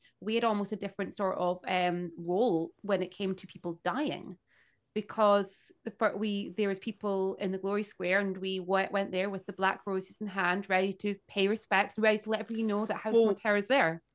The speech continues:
Speaker 2: yeah, 'cause, well, I, I, I kind of, I didn't really think about that until, like, th-, there wa-, there was dead in the Glory Square. And again, I think there was only, um, one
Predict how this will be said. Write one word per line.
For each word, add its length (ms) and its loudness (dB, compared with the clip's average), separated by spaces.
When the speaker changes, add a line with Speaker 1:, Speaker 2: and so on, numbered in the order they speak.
Speaker 2:
yeah, 220 10
'cause, 240 2
well, 280 8
I, 280 6
I, 60 2
I 120 6
kind 240 4
of, 120 4
I 80 6
didn't 200 0
really 120 4
think 260 2
about 240 4
that 160 8
until, 320 2
like, 420 4
th-, 140 -10
there 260 2
wa-, 140 0
there 120 0
was 120 0
dead 260 2
in 300 -2
the 80 -4
Glory 300 2
Square. 340 4
And 100 -2
again, 300 2
I 60 0
think 160 -6
there 100 -4
was 120 -2
only, 580 0
um, 800 -4
one 580 -2